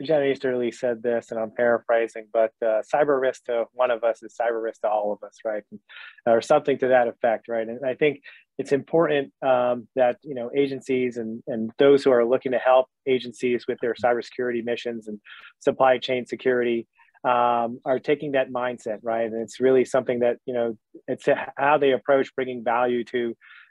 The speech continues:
to, uh, federal agencies and, you know, United States government, our, and our citizens overall. Um, so, you know, two limitations that we heard about, you know, are really under the same thing, right? Capital, right?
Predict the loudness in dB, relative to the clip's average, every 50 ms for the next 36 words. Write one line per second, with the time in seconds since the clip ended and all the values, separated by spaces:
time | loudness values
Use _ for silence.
0 | _ -2 0 2 2 2 2 2 2 2 2 2 2 0 0 0 0 0 -2 -4
1 | -6 -8 -10 -10 -6 -4 -2 -2 -2 -4 -6 -6 -6 -6 -4 0 0 2 2 2
2 | 4 4 4 2 2 2 0 0 0 0 0 0 2 2 0 0 0 -2 -2 -2
3 | 0 0 0 0 -2 -4 -6 -6 -6 -8 -10 -8 -2 -2 -2 -2 0 0 2 2
4 | 4 4 2 0 -2 -6 _ -20 -20 -20 -20 -20 _ _ _ _ 2 4 4 4
5 | 4 2 -2 -4 -10 -16 _ _ _ 0 2 2 2 2 0 -4 -6 -6 -6 -6
6 | -6 -8 -12 _ -6 -4 -4 -4 -4 -6 -6 -4 -4 -4 -4 0 0 0 0 0
7 | -2 -8 -6 -4 -4 -4 -2 -4 -2 0 2 2 2 2 2 2 2 2 2 0
8 | -2 -4 -6 _ _ -10 -6 -4 -4 -4 -4 -6 -8 -8 -6 -6 -6 -6 -8 -2
9 | 0 4 4 6 6 4 2 0 -2 -4 -6 -4 -4 -6 -6 -4 -2 0 0 0
10 | 0 0 -2 -2 -2 -2 -2 0 2 2 2 0 0 -2 -4 -4 -4 -4 -4 -4
11 | -4